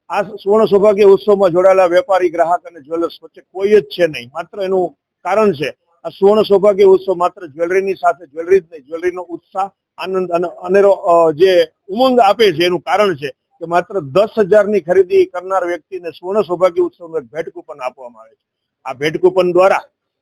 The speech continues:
ગ્રાહકને કરોડોના ઇનામો જીતવાનો મોકો મળે છે, જેની અંદરમાં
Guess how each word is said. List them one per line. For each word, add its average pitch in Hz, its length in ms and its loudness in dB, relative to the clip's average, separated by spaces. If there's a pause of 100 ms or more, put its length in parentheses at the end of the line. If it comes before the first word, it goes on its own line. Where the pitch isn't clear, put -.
(540)
ગ્રાહકને 226 480 0
કરોડોના 247 580 2
ઇનામો 214 600 2 (180)
જીતવાનો 220 420 -4
મોકો 220 360 2
મળે 160 280 0
છે, 147 140 -8
જેની 196 300 -2
અંદરમાં 196 480 0